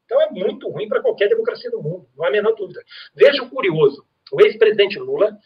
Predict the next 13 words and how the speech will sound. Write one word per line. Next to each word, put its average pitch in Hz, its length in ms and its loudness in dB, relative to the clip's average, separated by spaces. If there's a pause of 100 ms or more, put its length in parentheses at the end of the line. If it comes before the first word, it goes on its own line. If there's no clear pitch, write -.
(140)
tá 170 180 4
sendo 233 200 2
absolvido 208 680 -2 (220)
em 226 160 -10 (200)
todos 285 600 2
os 196 240 -2
outros 202 400 4
lugares 165 380 4
onde 190 160 0
ele 185 100 0
tá 185 120 4
sendo 185 200 -4
julgado. 165 380 2